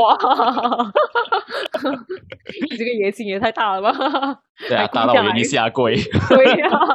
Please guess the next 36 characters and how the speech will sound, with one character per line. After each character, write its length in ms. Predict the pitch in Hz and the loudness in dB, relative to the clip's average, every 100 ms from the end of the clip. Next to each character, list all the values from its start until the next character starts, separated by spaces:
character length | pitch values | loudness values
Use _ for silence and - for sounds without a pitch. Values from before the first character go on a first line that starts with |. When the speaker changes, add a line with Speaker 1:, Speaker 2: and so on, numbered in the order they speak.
| 311 - | -2 -4
Speaker 2:
<laughs> 480 | 269 226 - 294 311 | -6 -8 -14 -8 -4
哦， 80 | 110 | -2
所 80 | 117 | -2
以 60 | |
你 60 | 101 | 0
不 60 | 120 | -2
会 60 | |
做 140 | 113 113 | 0 0
到 80 | |
这 80 | 110 | 0
样 80 | 104 | -2
的？ 300 | 90 92 - _ _ _ | -2 -8 -14 _ _ _
Speaker 1:
不 80 | 269 | -4
可 140 | - | -4
能。 220 | 180 165 165 _ _ _ _ | -8 -12 -18 _ _ _ _
Speaker 2:
哦， 460 | 120 139 151 92 _ _ | -4 -2 -2 -6 _ _
不 80 | 151 | -10
可 220 | - 76 | -10 -10
能？ 260 | 78 107 147 _ _ _ _ | -6 -6 -6 _ _ _ _
Speaker 1:
因 120 | 262 | -4
为 80 | 302 | -2
这 80 | 330 | -2
个 80 | 330 | -2
太 160 | 339 | -2
引 220 | 285 208 | -2 -4
人 200 | 190 185 | -4 -4
注 200 | 208 262 | -4 -4
目 160 | 262 254 | 0 0
了， 100 | 208 | 0
Speaker 2:
好 60 | 180 | -2
吧。 60 | |
Speaker 1:
你 100 | 196 | -6
不 100 | 220 | -6
懂 220 | 302 196 | -4 -4
的 40 | 220 | -4
吗？ 360 | 247 240 220 | -2 -2 -6